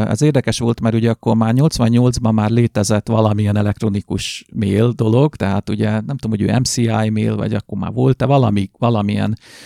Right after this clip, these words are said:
volt, viszont Magyarországon ez nem volt, viszont a, volt telexgép, mert hát mi egy ilyen régi vágású vállalat voltunk, úgyhogy volt a, ö, Kressz Géza utcában a folyosó végén egy darab telexgép, és annak volt valamilyen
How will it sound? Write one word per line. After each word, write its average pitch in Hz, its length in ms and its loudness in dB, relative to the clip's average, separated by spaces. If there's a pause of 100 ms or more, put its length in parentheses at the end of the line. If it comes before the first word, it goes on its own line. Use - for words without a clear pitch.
(480)
volt, 139 340 0
viszont 131 280 0
Magyarországon 131 460 0
ez 139 80 -2
nem 170 200 2
volt, 104 340 2
viszont 113 480 0
a, - 140 -2 (200)
volt 127 200 2
telexgép, 90 580 -4
mert 101 200 -4
hát 107 160 -2
mi 107 120 0
egy 104 200 -2
ilyen 110 140 0
régi 92 280 -2
vágású 95 460 0
vállalat 98 480 0
voltunk, 147 460 0
úgyhogy 117 260 -6
volt 117 260 -2
a, 101 220 -2 (320)
ö, 117 200 -8 (380)
Kressz 101 260 0
Géza 104 260 -2
utcában 101 400 -4
a 98 40 -2
folyosó 95 440 -4
végén 95 280 -4
egy 95 160 -2
darab 95 280 -6
telexgép, 143 640 -4 (880)
és - 120 -4
annak 127 280 -2
volt 156 220 2
valamilyen 104 520 0